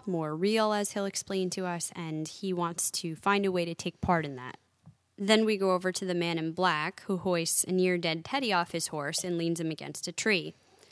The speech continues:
He tells him, "There's a path for everyone. Your path leads you back to me." He also asks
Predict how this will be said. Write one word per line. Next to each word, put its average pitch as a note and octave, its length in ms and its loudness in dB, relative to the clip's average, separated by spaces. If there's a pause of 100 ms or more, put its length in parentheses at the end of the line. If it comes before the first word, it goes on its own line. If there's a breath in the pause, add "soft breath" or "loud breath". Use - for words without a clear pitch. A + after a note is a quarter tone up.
(260 soft breath)
He A3+ 120 -4
tells D4 340 4
him, B3 180 4
"There's G#3+ 180 2
a F#3+ 60 -2
path A3 340 0
for G#3+ 220 -4
everyone. F3 640 0
Your F3+ 380 -4 (120)
path F3 440 -8
leads D#3+ 360 -8
you E3 100 -6
back D3+ 340 -8
to - 100 -8
me." E3+ 400 2 (800)
He A#3+ 220 -2
also D#4+ 380 2
asks - 720 4